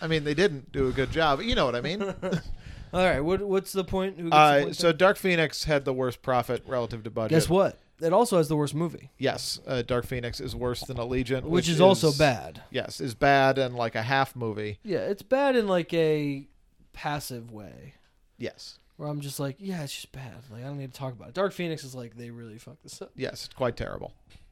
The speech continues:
Speaker 2: All right.
Speaker 1: Uh, now we move on to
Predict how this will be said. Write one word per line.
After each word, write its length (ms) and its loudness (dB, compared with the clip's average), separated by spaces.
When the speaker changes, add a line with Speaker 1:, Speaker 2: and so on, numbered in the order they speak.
Speaker 2:
All 100 -12
right. 480 2
Speaker 1:
Uh, 60 -4
now 160 -2
we 60 -2
move 220 -2
on 420 0
to 540 0